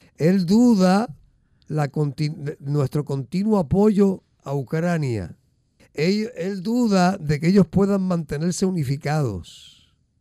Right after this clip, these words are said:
pero no debería haber ninguna duda. Nuestro apoyo a Ucrania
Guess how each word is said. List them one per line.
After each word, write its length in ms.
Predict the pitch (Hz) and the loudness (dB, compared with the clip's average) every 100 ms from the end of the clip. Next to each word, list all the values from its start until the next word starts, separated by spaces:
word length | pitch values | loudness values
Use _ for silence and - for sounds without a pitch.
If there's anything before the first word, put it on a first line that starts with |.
| _ _ | _ _
pero 220 | 120 117 | -4 -4
no 100 | 127 | -4
debería 420 | 147 156 143 143 143 | 0 2 2 2 2
haber 200 | 143 139 | 0 -4
ninguna 380 | 127 120 135 117 | -10 -12 -12 -12
duda. 440 | 104 82 80 _ _ _ _ _ - | -14 -16 -18 _ _ _ _ _ -10
Nuestro 380 | 110 113 107 110 | -4 -2 -2 -6
apoyo 580 | 101 143 190 180 180 - _ _ _ | 0 2 4 4 0 -2 _ _ _
a 120 | 110 | -6
Ucrania 680 | 107 - 143 185 202 190 190 | -4 -2 -2 0 0 -2 -2